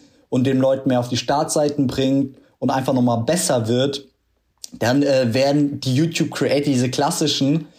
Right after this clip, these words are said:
äh, mit, äh, langen Videos, eben nicht, glaub ich, gar nicht mehr so diese Relevanz haben oder so, was heißt Relevanz? Aber gar nicht mehr so dieses Standing, das sind die YouTuber, sondern eben auch die Short-Creator sind die YouTuber.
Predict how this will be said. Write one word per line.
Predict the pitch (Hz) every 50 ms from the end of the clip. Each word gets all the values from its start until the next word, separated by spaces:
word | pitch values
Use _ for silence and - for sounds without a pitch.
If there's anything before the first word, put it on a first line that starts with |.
| - - _ -
äh, | - 110
mit, | 120 123 127 -
äh, | 139 123
langen | 117 117 123 127 151 151 139
Videos, | 123 127 127 135 143 143 - - - _ _ _ _ _ _
eben | - 135 127 127 127 131 139 147
nicht, | 165 175 180 - - - - 143 - -
glaub | 117 135 135 131
ich, | 127 -
gar | - 147 147 165
nicht | 175 - -
mehr | 156 143 135
so | 123 127 143 147
diese | 139 120 135 135 135 127 135 135 131 131 135 131 - - - _ _ _ _ _ _ -
Relevanz | - 113 135 131 127 110 131 127 131 151 156 147 - - - - _ -
haben | - - - 120 120 120 117 117 110
oder | 113 117 127 123
so, | 117 110 127 131 127 - -
was | - 120
heißt | 151 139 143 -
Relevanz? | 135 120 120 110 123 131 139 139 139 - - - - - - - - -
Aber | 127 127 139 131
gar | 147 151 160
nicht | 160 160 -
mehr | 151 143
so | 131 127 131
dieses | 123 110 143 170 160 151 143 - -
Standing, | - - 147 143 143 139 127 120
das | - 135 147 -
sind | - 185 185
die | 180 156
YouTuber, | 156 170 185 180 - 185 170 151 139
sondern | 131 127 143 139 139
eben | 131 139 139 139
auch | 120 143 143 -
die | - 143
Short-Creator | 139 - - 151 160 160 - - - - 117 113 - 113
sind | 110 113 123 113 113 117
die | 113 107
YouTuber. | 107 110 110 107 - - 110 95 90 95 92